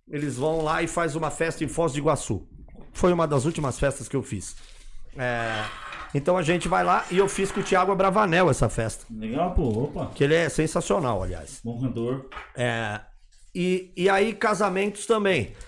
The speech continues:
Speaker 1: Aí o cara fala, "Pô, qualquer pessoa pode contratar?" Eu, por exemplo, e o Domênico. Domênico, meu parceiro de programa, Domênico Gato, que faz o Estádio noventa e sete, faz o Lunch Break,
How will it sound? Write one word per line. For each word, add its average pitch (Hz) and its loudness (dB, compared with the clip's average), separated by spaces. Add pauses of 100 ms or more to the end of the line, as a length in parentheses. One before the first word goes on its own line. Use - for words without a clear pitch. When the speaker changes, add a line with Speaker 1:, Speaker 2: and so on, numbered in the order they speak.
(140)
Speaker 1:
Aí 160 2
o 226 0
cara 214 0
fala, 202 0
"Pô, 240 4
qualquer 208 0
pessoa 220 0
pode 175 0
contratar?" 156 2
Eu, 226 6
por 185 -2
exemplo, 139 -4
e 139 -2
o 131 -2
Domênico. 123 -2 (380)
Domênico, 151 0
meu 160 2
parceiro 151 0
de 117 -2
programa, 123 2
Domênico 120 0
Gato, 127 -2
que - -14
faz 113 2
o 117 2
Estádio 123 0
noventa 123 0
e 175 0
sete, 160 0
faz 107 -4
o 113 -4
Lunch 131 -2
Break, 185 8